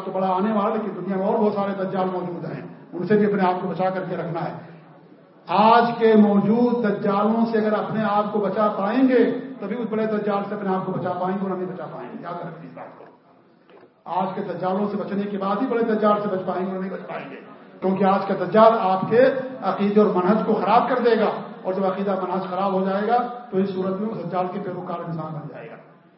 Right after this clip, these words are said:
اس لیے دنیا کے دجالوں جو موجود ہیں، ان دجالوں سے اپنے آپ کو بچانے کی ضرورت ہے۔ اللہ رب العالمین ہم سب کی حفاظت فرمائے، اور اللہ رب العالمین ہم سب کو منہج سلف پر قائم رکھے میرے بھائیوں، اور اللہ رب العالمین ہر طرح کے فتنوں سے ہم سب کو محفوظ رکھے۔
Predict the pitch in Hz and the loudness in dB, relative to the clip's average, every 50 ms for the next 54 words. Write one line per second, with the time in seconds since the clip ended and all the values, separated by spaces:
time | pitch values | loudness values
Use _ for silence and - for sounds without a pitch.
0 | - 185 180 - 185 208 196 202 180 185 196 190 185 190 185 156 165 156 175 180 | -14 -12 -10 -8 -4 -4 -4 -2 -2 -2 -2 -2 -2 -4 -6 -8 -8 -6 -4 -4
1 | 196 208 208 190 196 185 180 175 175 180 233 262 - 208 - - - 180 - - | -2 -2 -2 -2 -2 -4 -4 -4 -4 -2 0 0 0 0 0 0 -2 -4 -6 -10
2 | - - - 196 190 190 185 185 185 180 185 190 196 202 - 196 185 - 180 180 | -12 -12 -8 -6 -6 -4 -6 -4 -2 -2 -2 0 -2 -2 -2 -4 -4 -4 -2 -4
3 | 180 180 180 - 170 151 170 160 165 165 165 165 156 147 147 143 143 139 131 - | -4 -4 -4 -6 -8 -6 -4 -4 -4 -4 -6 -8 -8 -8 -8 -8 -8 -10 -12 -10
4 | - 123 110 - - - - - - - 160 175 185 175 170 170 170 165 175 170 | -12 -12 -12 -12 -14 -18 -20 -20 -16 -10 -6 -2 -2 0 0 -2 -4 -2 -2 0
5 | 175 190 196 190 185 - - - - - - - - - 170 180 - 185 170 - | 2 4 4 4 4 2 -2 -4 -6 -8 -12 -12 -10 -6 -4 -2 0 0 0 0
6 | 185 165 147 - 151 175 190 185 190 180 202 208 220 254 - - - - - - | -2 -4 -4 -2 -2 -2 -2 -2 -2 0 0 2 2 0 -2 -4 -12 -16 -18 -14
7 | - - 180 180 175 180 185 180 170 175 - - 180 175 175 185 190 185 - - | -8 -4 -2 0 0 2 2 2 0 0 -2 -4 -4 -2 0 2 2 0 0 -2
8 | - - - - - - - 170 180 175 - 185 185 - 185 185 180 175 170 165 | -4 -8 -10 -14 -14 -12 -8 -6 -4 -2 0 0 0 0 0 -2 -2 -2 -2 -2
9 | 170 185 180 180 185 185 160 185 175 165 165 190 214 226 214 208 196 - - 175 | -2 -2 -2 -2 -2 -2 -2 -4 -4 -2 0 0 2 4 4 2 2 0 -2 -4
10 | 175 180 170 160 160 165 165 175 175 175 175 - - - - - - 175 185 180 | -4 -4 -4 -2 -2 -2 -2 -2 -4 -6 -6 -8 -12 -14 -14 -12 -8 -4 -2 0
11 | 180 185 170 160 160 160 170 170 185 190 180 160 170 170 165 180 175 175 170 165 | 0 0 0 -2 -2 -4 -2 0 0 0 0 0 -2 -4 -4 -6 -6 -8 -8 -8
12 | 160 165 165 190 196 196 - - 175 175 180 180 - - - - 180 180 180 180 | -8 -8 -4 -2 0 0 0 -2 -4 -6 -8 -8 -10 -14 -10 -4 -4 -2 -2 -2
13 | 180 170 - - - 165 160 165 - 190 190 185 185 - 190 | -4 -4 -4 -4 -4 -2 -2 -2 0 0 0 -2 -2 -2 -2